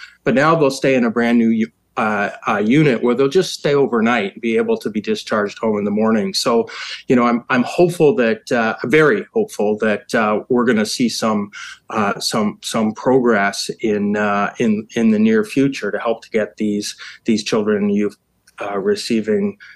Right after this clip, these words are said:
their surgery and other care at the right time in the right place, uh, in the best interests of, uh, of, of their current, uh,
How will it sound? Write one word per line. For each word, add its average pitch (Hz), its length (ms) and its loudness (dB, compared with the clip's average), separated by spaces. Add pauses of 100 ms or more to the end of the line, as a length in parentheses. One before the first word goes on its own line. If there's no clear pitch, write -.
their - 120 0
surgery 139 500 2
and 185 180 4
other 220 280 4
care 104 520 -4
at - 140 -14
the 104 80 0
right 120 380 2
time 107 440 0
in 101 100 0
the 202 80 -2
right 107 280 0
place, - 580 -6 (360)
uh, 95 400 -6
in 110 160 0
the 101 80 -2
best 101 320 -2
interests - 480 -6
of, 95 240 -6 (100)
uh, 95 400 -6
of, 107 200 -6 (180)
of 104 220 -6
their 98 180 -2
current, 185 440 -2 (380)
uh, 143 240 -4